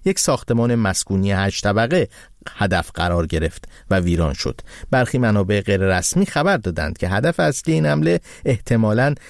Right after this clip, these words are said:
تلال حمیه از معدود فرماندهان ارشد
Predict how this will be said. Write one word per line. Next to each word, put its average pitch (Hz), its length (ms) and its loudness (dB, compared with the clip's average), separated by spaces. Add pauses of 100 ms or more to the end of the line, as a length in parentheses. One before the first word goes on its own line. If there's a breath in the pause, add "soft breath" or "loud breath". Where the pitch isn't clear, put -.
(100 loud breath)
تلال 104 400 2
حمیه 104 440 2
از 117 200 0
معدود 98 340 -2
فرماندهان 92 640 0
ارشد 101 560 0